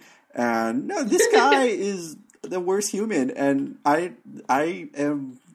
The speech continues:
Speaker 1: offended that I, I do not like him. I would care what people think. I would not wanna put a fa-, I would not wanna put a fa-, tattoo on my face.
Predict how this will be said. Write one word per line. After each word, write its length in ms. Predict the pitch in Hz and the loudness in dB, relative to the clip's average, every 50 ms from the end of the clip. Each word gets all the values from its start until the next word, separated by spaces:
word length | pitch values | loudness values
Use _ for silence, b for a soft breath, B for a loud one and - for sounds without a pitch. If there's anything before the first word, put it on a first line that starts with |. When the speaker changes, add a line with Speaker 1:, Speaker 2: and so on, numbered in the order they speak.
| - - | -14 -14
Speaker 1:
offended 460 | - - - 135 165 202 - 156 123 | -12 -8 -6 -6 -4 -4 -6 -6 -4
that 240 | 131 127 131 - - - | -4 -4 -4 -4 -6 -6
I, 180 | 127 131 135 - | -6 -6 -6 -6
I 80 | - 131 | -6 -6
do 120 | 143 165 170 | -4 -4 -6
not 260 | 160 156 165 175 165 | -4 -4 -4 -4 -4
like 160 | 156 156 214 - | -6 -6 -6 -6
him. 120 | 285 - - | -6 -2 0
I 120 | 123 135 | 0 0
would 160 | 175 202 - | 0 0 -4
care 260 | - - - 240 196 220 | -6 -4 -2 -2 -2 -2
what 140 | 180 160 | -2 -4
people 200 | - 180 - 160 | -6 -8 -8 -8
think. 300 | 151 - 180 240 262 - b b b b b - | -8 -6 -4 -4 -4 -4 b b b b b -4
I 80 | 117 127 | -2 0
would 140 | 151 170 | 0 0
not 220 | 160 147 143 151 156 | 0 0 0 0 0
wanna 160 | 175 175 180 | 0 -4 -4
put 120 | 175 - - | -4 -6 -6
a 40 | - | -6
fa-, 220 | - 165 160 156 - | -6 -8 -8 -6 -4
I 40 | 147 | -2
would 180 | 156 175 170 160 | -2 -2 -2 -2
not 220 | 160 170 175 170 | -2 -2 -2 -2
wanna 200 | 160 170 175 170 | -4 -4 -4 -4
put 120 | - 214 | -6 -10
a 60 | 170 160 | -10 -10
fa-, 160 | - - - | -10 -12 -8
tattoo 560 | - 226 - - - 180 180 175 170 156 147 | -8 -8 -8 -6 -8 -8 -6 -4 -4 -4 -4
on 300 | - 139 139 147 147 147 | -4 -4 -2 -2 -2 -4
my 160 | 143 143 143 143 | -4 -4 -4 -6
face. 560 | 143 - 156 143 127 - - - - - | -6 -6 -6 -6 -8 -10 -14 -16 -18 -18